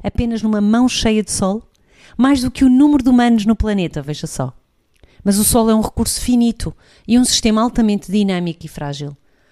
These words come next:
Sabia que pode demorar até mil anos para produzir apenas um centímetro de solo?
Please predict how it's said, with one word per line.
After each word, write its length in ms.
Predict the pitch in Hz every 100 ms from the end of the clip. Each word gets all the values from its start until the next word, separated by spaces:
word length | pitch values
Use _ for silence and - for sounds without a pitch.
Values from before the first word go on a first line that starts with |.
| _
Sabia 400 | - - 190 226
que 120 | 226 -
pode 260 | 220 214
demorar 420 | 202 202 196 202
até 260 | 190 185 185
mil 500 | 185 196 208 240 233
anos 340 | 226 226 196 -
para 220 | 196 185
produzir 500 | - 202 175 226 247
apenas 520 | 240 233 220 214 196
um 120 | 262
centímetro 640 | 277 - 254 226 254 240 214
de 120 | -
solo? 420 | - 160 160 208